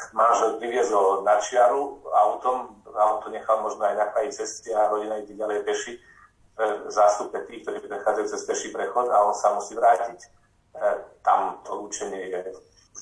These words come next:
niečo úplne iné. Mal som aj preučenú situáciu, keď napríklad, hej, mamka priviezla svoje deti a starú mamu, aby dostala svojmu bratovi, ktorý pracuje v Nemecku, a ona sa vrátila za manželom naspäť do Mukačeva. Takže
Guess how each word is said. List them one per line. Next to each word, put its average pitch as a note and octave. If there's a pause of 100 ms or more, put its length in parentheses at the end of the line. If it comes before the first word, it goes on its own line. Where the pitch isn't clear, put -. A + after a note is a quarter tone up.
niečo G2+
úplne G#2+
iné. F#2 (580)
Mal G#3
som G#3
aj G3
preučenú G3+
situáciu, -
keď -
napríklad, G2
hej, F2+ (140)
mamka G2+
priviezla F#2
svoje F2+
deti A2
a F#2+
starú F#2+
mamu, G#2+ (160)
aby F#2+
dostala G2+
svojmu F#2+
bratovi, G#2+
ktorý -
pracuje -
v F#2
Nemecku, G#2+
a G2
ona -
sa F#2+
vrátila F#2
za F#2+
manželom F#2+ (320)
naspäť G2
do A2
Mukačeva. F#2 (800)
Takže -